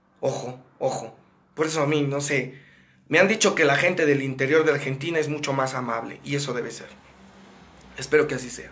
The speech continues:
ojalá, ¿ya? Pero en Venezuela es mucha gente racista, y el racismo es ignorancia, y la ignorancia es estupidez.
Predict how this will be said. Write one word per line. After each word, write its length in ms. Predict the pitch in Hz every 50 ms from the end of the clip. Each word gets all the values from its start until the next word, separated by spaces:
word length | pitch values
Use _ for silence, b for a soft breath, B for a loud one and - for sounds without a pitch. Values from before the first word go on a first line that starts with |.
| - -
ojalá, 400 | - 190 - - 120 120 117 - - - B B B B B B
¿ya? 280 | B 131 135 131 B B B B B B B B
Pero 160 | B 156 160 160
en 40 |
Venezuela 400 | 165 165 170 160 - 233 247 247
es 80 | 214 180
mucha 200 | 175 170 160 151
gente 240 | - 165 156 156 160
racista, 500 | 143 135 131 135 - - 147 - - 123
y 80 | 120
el 80 | 127 131
racismo 320 | 131 139 139 202 196 202
es 100 | 190 196
ignorancia, 540 | - - - 131 135 135 147 143 131 - 123
y 40 | 120
la 80 | 123 123
ignorancia 340 | 127 135 143 160 160 165
es 60 | 147 143
estupidez. 640 | 131 - - - - 127 123 123 120 - - -